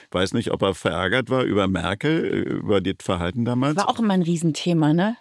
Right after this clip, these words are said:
Speaker 2: Wie kann man denn unser Berlin meiden? Ich meine, das ist natürlich
Speaker 1: Mhm.
Speaker 2: eine politische, ähm, Aussage auch
Speaker 1: Ja,
Speaker 2: gleich.
Speaker 1: und als er kam, <laughs> war das der heißeste Tag und alle warteten am Brandenburger Tor. Da konnte er dann endlich seine Rede halten.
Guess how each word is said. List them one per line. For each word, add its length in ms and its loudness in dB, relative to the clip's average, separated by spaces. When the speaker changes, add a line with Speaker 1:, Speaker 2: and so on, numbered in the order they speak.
Speaker 2:
Wie 80 -6
kann 220 -8
man 100 0
denn 120 0
unser 200 0
Berlin 360 4
meiden? 520 -2
Ich 120 -6
meine, 160 2
das 80 -2
ist 100 -2
natürlich 340 2
Speaker 1:
Mhm. 80 2
Speaker 2:
eine 60 -2
politische, 880 2
ähm, 240 0
Aussage 520 0
auch 260 -6
Speaker 1:
Ja, 100 4
Speaker 2:
gleich. 100 2
Speaker 1:
und 140 0
als 180 0
er 100 2
kam, 320 -2
<laughs> 680 -16
war 140 2
das 160 0
der 160 0
heißeste 560 -2
Tag 300 -8
und 280 -4
alle 200 -2
warteten 420 -2
am 120 -4
Brandenburger 520 -4
Tor. 200 -2
Da 120 -4
konnte 280 -4
er 60 -2
dann 160 -4
endlich 260 -4
seine 260 -4
Rede 240 -2
halten. 260 -6